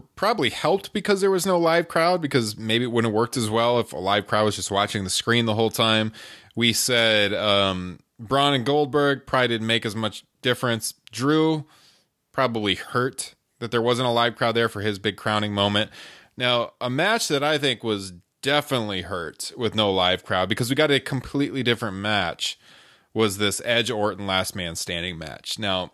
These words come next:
if they had actually done this match at Raymond James Stadium, obviously it would have been completely different. We'd have got more of a, um, a, a regular last man standing match, like, out in the ring. They wouldn't have been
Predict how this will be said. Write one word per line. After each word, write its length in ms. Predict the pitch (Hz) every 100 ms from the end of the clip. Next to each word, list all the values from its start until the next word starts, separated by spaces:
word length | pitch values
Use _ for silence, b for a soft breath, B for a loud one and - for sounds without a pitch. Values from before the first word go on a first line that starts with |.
| -
if 160 | 120
they 140 | 170 202
had 100 | 160
actually 380 | 147 143 139 104
done 240 | 123 127
this 200 | 113 -
match 320 | 107 95 95
at 140 | 92 104
Raymond 300 | 117 113 98
James 280 | 107 95
Stadium, 560 | - 123 123 107 95 92
obviously 580 | 127 151 139 131 127 113
it 60 | 107
would 100 | 107
have 60 |
been 160 | 104 101
completely 840 | - 110 - - - 240 220 160
different. 500 | 110 95 - 98 - B B -
We'd 100 | 139
have 60 |
got 160 | 151 139
more 220 | 131 147
of 140 | 135
a, 260 | 131 120 117
um, 400 | 107 98 92 90 B B B B -
a, 140 | 143
a 80 | 151
regular 500 | 156 190 202 151 107
last 300 | 95 92 -
man 200 | 101 90
standing 280 | - 95 87
match, 240 | 85 82
like, 180 | 107 92 -
out 160 | 151
in 80 | 147
the 100 | 135
ring. 460 | 98 135 139 82 - 107
They 140 | 117
wouldn't 180 | 131 135
have 60 |
been 240 | 127 127